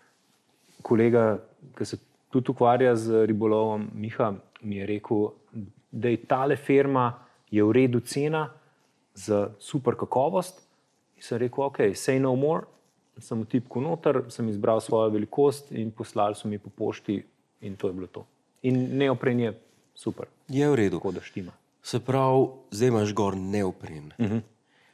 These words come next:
Speaker 2: Očala?
Speaker 1: Ja, ja, očala. Dihalko.
Speaker 2: Dihalko.
Speaker 1: Ja.
Speaker 2: In zdaj se zgodi kaj?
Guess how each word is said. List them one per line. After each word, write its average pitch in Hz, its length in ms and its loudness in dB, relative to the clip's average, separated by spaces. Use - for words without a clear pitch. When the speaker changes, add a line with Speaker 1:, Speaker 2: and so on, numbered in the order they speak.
Speaker 2:
Očala? 104 500 0
Speaker 1:
Ja, 120 160 2
ja, 107 180 -8
očala. 110 400 -4
Dihalko. 104 600 0
Speaker 2:
Dihalko. 101 720 0
Speaker 1:
Ja. 95 180 -6
Speaker 2:
In 95 100 -4
zdaj 110 140 -2
se 120 120 -4
zgodi 101 280 -4
kaj? 76 340 -6